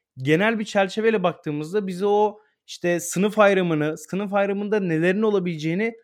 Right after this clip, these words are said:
çok güzel bir şekilde anlatan bir filmmiş. Aslında bu ve deneyimlerimiz eninde sonunda bizim hayata bakış açımızı yansıtıyor. Çünkü hayata nasıl bakarsak aslında o şekilde yaşıyoruz.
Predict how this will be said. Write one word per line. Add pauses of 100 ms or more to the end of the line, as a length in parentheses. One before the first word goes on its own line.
çok
güzel
bir
şekilde
anlatan
bir
filmmiş. (100)
Aslında (160)
bu (260)
ve
deneyimlerimiz (340)
eninde
sonunda (100)
bizim
hayata
bakış
açımızı
yansıtıyor. (320)
Çünkü
hayata
nasıl
bakarsak (400)
aslında
o
şekilde
yaşıyoruz.